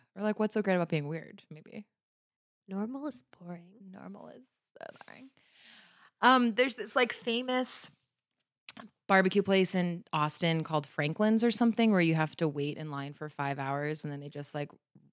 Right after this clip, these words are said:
Speaker 1: run out of food and then you're just screwed. Like, people get there at, like,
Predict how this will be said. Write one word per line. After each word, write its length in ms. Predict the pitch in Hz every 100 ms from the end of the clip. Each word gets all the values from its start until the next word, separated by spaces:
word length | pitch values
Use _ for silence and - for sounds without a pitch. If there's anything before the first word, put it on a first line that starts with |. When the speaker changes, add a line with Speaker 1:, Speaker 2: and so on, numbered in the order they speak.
| _ _
Speaker 1:
run 260 | 143 143 147
out 160 | 143
of 120 | 143 139
food 420 | 135 131 139 143
and 100 | 143
then 120 | 135
you're 100 | 135
just 260 | 139 139 - _ _
screwed. 460 | - - 127 139 156
Like, 140 | 147
people 200 | 160 156
get 200 | 151 143
there 140 | 147
at, 120 | 143 -
like, 160 | 143